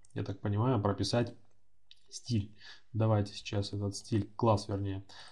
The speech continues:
э, мы скопируем. Так, копируем. И, э, вставим его вот сюда.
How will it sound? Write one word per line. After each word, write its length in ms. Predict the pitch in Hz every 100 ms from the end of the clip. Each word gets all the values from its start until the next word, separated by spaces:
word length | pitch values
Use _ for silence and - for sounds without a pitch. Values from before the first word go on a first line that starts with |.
| - -
э, 40 |
мы 760 | 104 104 104 101 98 110 107 -
скопируем. 720 | - - 104 - 156 190 190 - - - - - - - - - - - - - - - - - - - - - - - - - - - -
Так, 180 | - - -
копируем. 640 | 104 - 127 160 180 175 - - - - - - - - - -
И, 420 | 127 165 165 -
э, 200 | 117 104
вставим 640 | 101 - 123 143 151 147
его 520 | 113 101 98 113 117 113 -
вот 320 | 101 110 110
сюда. 440 | - 110 104 98